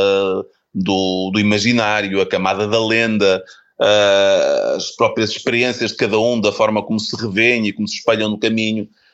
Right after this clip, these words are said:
E, portanto, eu tentei criar isto. Tenho uma narrativa mais ou menos circular, eh, uma narrativa em que vou lançando temas que deixo ficar suspenso e depois recupero mais tarde.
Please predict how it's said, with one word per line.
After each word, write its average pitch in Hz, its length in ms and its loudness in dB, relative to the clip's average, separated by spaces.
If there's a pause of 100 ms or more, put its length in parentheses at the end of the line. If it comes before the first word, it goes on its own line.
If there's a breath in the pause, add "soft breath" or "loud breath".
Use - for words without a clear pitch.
(120)
E, 117 80 -4
portanto, 127 340 -2
eu 135 80 -2
tentei 127 400 2
criar 127 400 2
isto. - 340 -8 (220)
Tenho 107 240 0
uma 107 140 0
narrativa 104 680 -2
mais 127 300 -2
ou 117 80 -2
menos 113 240 -6
circular, 110 500 2 (480 soft breath)
eh, 113 300 4
uma 113 120 0
narrativa 113 560 -2
em 107 80 -4
que - 80 -12
vou 117 160 0
lançando 117 520 0
temas 117 360 0
que 107 120 -10
deixo 117 240 0
ficar 110 260 0
suspenso 117 540 -6
e - 20 -10
depois 107 240 -6
recupero 110 460 0
mais 107 200 -2
tarde. 123 380 2